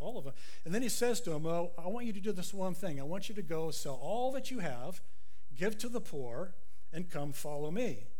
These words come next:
And what's the Bible say? That he left sad because he had a lot. Jesus could see this guy, his problem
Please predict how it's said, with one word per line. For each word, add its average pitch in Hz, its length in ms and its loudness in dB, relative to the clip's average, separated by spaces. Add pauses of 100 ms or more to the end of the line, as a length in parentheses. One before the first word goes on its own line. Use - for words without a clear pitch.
(160)
And 131 80 -2
what's 143 200 0
the 147 80 0
Bible 175 280 0
say? 107 280 0 (320)
That 139 100 0
he 143 80 0
left 143 520 0 (100)
sad 175 800 0 (400)
because 143 300 0
he 165 80 2
had 208 320 0
a 160 60 0
lot. - 460 0 (760)
Jesus 202 400 0
could 156 160 0
see 185 240 2
this 240 220 2
guy, 151 280 0
his - 200 2
problem 139 540 0